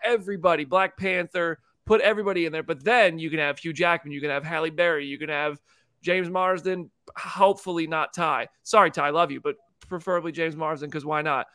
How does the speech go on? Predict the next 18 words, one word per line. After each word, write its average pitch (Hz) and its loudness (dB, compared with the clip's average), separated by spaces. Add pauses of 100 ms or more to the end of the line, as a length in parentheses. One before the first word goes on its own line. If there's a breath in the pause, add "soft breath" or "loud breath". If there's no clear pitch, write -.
(220 soft breath)
Uh, 160 4
maybe 190 0
Famke 208 2
Janssen, 208 -2
maybe 208 -2
Sansa. 220 0
I 165 2
don't 196 2
care. 202 2 (260 soft breath)
You 190 0
could 196 2
bring 202 2
in 202 -2
Nicolas 208 0
Cage. 202 0 (200)
You 190 -4
could, 180 -6
like, 190 4